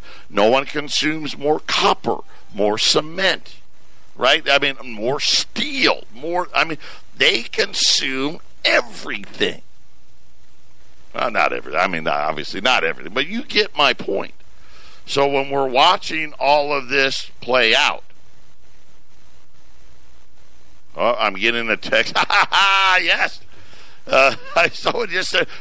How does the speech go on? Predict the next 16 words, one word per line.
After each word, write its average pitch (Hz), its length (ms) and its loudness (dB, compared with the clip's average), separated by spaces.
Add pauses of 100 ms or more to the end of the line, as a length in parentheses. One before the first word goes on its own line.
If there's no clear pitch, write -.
"People - 300 4
texting - 520 0
me 240 140 -4
now, 233 400 2 (560)
uh, 151 260 6
about 160 240 4
China 180 360 0
feeding 165 360 -4
cockroaches 156 760 2
to 170 160 0
their 139 120 0
pigs." - 320 -2
Of 147 120 -8
course - 260 -2
they 156 140 -2
do. - 160 -6